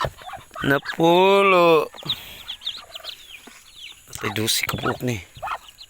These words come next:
Si kabuk, mga kaidol. Yan. Twelve.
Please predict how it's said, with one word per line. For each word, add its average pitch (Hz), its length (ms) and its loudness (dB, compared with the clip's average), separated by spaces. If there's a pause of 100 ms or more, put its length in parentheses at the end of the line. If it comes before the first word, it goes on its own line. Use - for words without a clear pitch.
(1500)
Si - 240 -6
kabuk, - 320 -2
mga 156 240 0
kaidol. 180 400 2 (1500)
Yan. 165 300 0 (880)
Twelve. 156 320 2